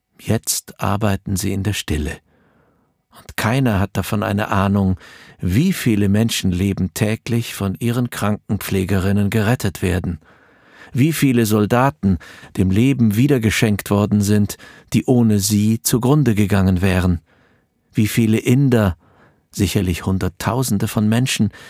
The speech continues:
der gegenwärtigen wie der künftigen Generationen zwischen sich und der Hungersnot, zwischen sich und dem grauenvollen Elend plötzlich einen Schutzwall aufgerichtet sahen.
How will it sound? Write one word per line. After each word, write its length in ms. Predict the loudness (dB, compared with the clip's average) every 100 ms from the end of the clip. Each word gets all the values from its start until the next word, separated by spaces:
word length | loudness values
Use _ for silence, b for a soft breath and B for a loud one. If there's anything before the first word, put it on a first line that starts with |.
| B B B B _
der 80 | -2
gegenwärtigen 1040 | 0 0 2 2 2 0 0 -2 0 0 0
wie 80 |
der 140 | 0 0
künftigen 640 | 2 0 0 -2 -2 0
Generationen 1000 | 0 0 0 -2 -2 0 2 2 2 0 B B B B -8
zwischen 360 | -4 -2 0
sich 500 | 0 0 0 -4 -8
und 160 | -6 -2
der 120 | 0
Hungersnot, 840 | 2 2 2 2 2 2 -2 -8 -16 _ _ _ _
zwischen 320 | -2 0 2 2
sich 400 | 2 0 -2 -2
und 160 | 0
dem 200 | 0 0
grauenvollen 720 | 0 2 2 2 0 2 2 0
Elend 540 | 0 2 2 0 -2 B B B B B
plötzlich 640 | -2 -2 -2 -4 -6 -6 -4
einen 220 | -2 0
Schutzwall 640 | 0 -2 -2 -2 -2 -2 -4
aufgerichtet 720 | -6 -6 -6 -6 -6 -6 -4
sahen. 440 | -4 -4 -4 -8